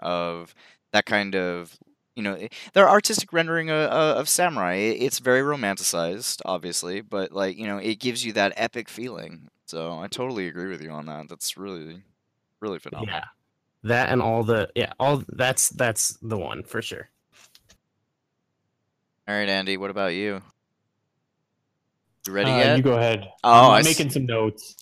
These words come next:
Speaker 1: I
Speaker 3: I'm
Speaker 1: see
Speaker 3: making
Speaker 1: how
Speaker 3: some
Speaker 1: it
Speaker 3: notes,
Speaker 1: is.
Speaker 3: sorry. <laughs>
Speaker 1: Okay, um, this is really, really tough because there, there are quite a few games that I've really been looking forward to,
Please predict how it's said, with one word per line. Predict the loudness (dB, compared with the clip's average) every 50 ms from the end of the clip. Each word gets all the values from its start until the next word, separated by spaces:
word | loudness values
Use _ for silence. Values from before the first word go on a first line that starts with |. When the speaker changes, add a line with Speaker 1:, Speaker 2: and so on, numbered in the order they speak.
| -6
Speaker 1:
I | -2 0
Speaker 3:
I'm | 2
Speaker 1:
see | 2 2
Speaker 3:
making | 2 2
Speaker 1:
how | 2 2
Speaker 3:
some | 2 0
Speaker 1:
it |
Speaker 3:
notes, | 0 -2 -4 -4
Speaker 1:
is. | -6 -6 -6 -8 _ -8 0 2
Speaker 3:
sorry. | 4 4 4
<laughs> | 4 0 0 0 _ _ _ _ _ _ _ _ _ _ _ 2
Speaker 1:
Okay, | 2 6 8 8 10 10 8 6
um, | 4 4 4 6 8 8 8 6 6 4 0 -2 -4 -4 -2 0 0 0 -2 -2 -8 -12 -14 -14 -14 -8 0
this | 4 4 6 6 6
is | 4 2 2 0 -2
really, | -2 0 2 2 4 4 4 2 0 0
really | -2 -2 -4 -2 0 0 0 0 -2 -2
tough | -4 -2 2 4 4 4 4 0 -4 -12 -10
because | -10 -8 -4 -2 0 2 2 2 0 0 -2 -2 -2 0 0 -2 -4 _ _ -10
there, | -6 -2 -2 0 0 0 0 -2 -2 -4 -6
there | -6 -6 -6
are | -6
quite | -4 -2 0 0 0
a | 0
few | -4 -6 -6 -6 -6 -6
games | -2 0 2 2 2 2 0 -4 -8 -8 -6 -4 -2 -2 -2 -4
that | -4 -4
I've | -2 -2 -4 -4 -8 -12
really | -12 -8 -6 -6 -6 -6 -6
been | -8 -8 -10
looking | -10 -12 -12 -12 -12 -14
forward | -12 -10 -8 -6 -6 -6 -6 -6
to, | -8 -8 -8 -8 -10 -12